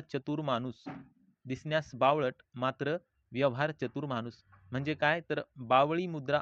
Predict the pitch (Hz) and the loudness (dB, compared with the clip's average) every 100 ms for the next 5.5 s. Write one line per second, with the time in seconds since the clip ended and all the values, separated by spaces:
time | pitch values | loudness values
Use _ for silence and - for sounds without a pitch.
0 | - 131 185 - - _ - 127 160 165 | 0 -4 -6 -12 -20 _ -18 0 2 2
1 | 156 127 117 107 107 _ - - - _ | 0 -2 -6 -6 -8 _ -20 -20 -20 _
2 | - _ _ _ _ _ _ _ _ _ | -20 _ _ _ _ _ _ _ _ _
3 | _ _ _ _ _ _ _ _ _ _ | _ _ _ _ _ _ _ _ _ _
4 | _ _ _ _ _ _ _ _ 135 135 | _ _ _ _ _ _ _ _ 0 0
5 | 143 151 135 127 | 0 -4 -4 0